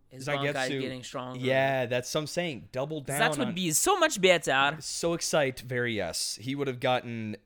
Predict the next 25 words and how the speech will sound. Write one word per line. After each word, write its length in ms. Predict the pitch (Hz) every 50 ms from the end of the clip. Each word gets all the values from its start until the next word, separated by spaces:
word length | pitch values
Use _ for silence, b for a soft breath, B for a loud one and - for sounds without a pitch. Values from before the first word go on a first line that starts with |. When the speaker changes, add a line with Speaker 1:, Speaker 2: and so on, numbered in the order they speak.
| _
Speaker 2:
like, 260 | 123 113 104 - - - -
you 100 | 131 127
know, 300 | 113 107 104 101 - - _ _ _ _ -
in 260 | 143 135 135 131 131
middle 220 | 131 131 131 131
of 80 | 127 120
a 60 | 117
fight, 560 | - - - 127 117 117 113 104 - _ -
getting 240 | 117 123 117 113 107
stronger 480 | - - - - 120 117 117 113 110 101
'cause 240 | - 117 110 - -
he's 140 | 107 98
still 180 | - - 113 104
kind 180 | - 120 107 98
of 80 | 92
working 240 | 104 120 139 - 117
out 120 | 107 -
the 40 | -
kinks 260 | - - 123 117 -
of 60 | 120 107
the 60 | 98
Bankai 380 | 92 104 110 120 - 160 151 147
a 40 | 147
little 160 | 151 156 151
bit. 280 | 151 160 160 156 B